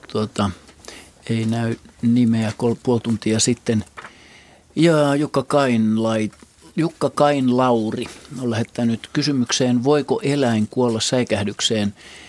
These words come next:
kommentin. Kyllä voi. Olen nähnyt, kun räkättirastas nousee tieltä lentoon auton valoissa ja tippuu elottomana tielle. Auto ei osunut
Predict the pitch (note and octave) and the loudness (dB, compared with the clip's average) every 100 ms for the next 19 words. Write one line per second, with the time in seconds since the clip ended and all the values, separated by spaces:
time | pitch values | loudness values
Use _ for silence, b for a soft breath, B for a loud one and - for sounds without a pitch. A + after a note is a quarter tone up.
0 | B B B - B2 B2 A2+ A2 A#2 A2+ | B B B -6 0 2 2 0 0 -2
1 | - - F#3 E3+ C#3 B2+ C#3 D#3 B2 G2+ | -4 -4 0 2 2 2 4 4 2 0
2 | C3 C#3 D3+ D3 A#2+ - A#2+ C3+ C#3 A2+ | 0 2 2 0 -2 -2 -2 -2 0 -2
3 | - A2+ G#2 - A2+ B2 B2 A2 A2 G#2+ | -2 -4 -4 -4 -2 0 2 0 0 -2
4 | - B2 G#2+ A2+ A#2+ G#2+ G2+ G#2 - B2 | 0 0 2 2 2 2 0 -2 -2 -2
5 | G#2+ G2 G2+ A2+ F#2 G2 G#2 G2+ G2 A#2 | 0 0 2 2 0 0 0 -2 0 -4
6 | - G#2 G#2 A#2 G#2+ - - G2 G#2 - | -2 -4 -2 0 -2 -4 -6 -4 -4 -4
7 | A2 G2 F#2 G#2+ - A#2+ A2 A2 B2 A#2+ | -2 -2 -2 -8 -2 0 2 0 2 2
8 | G2+ - A#2 | 0 -4 -8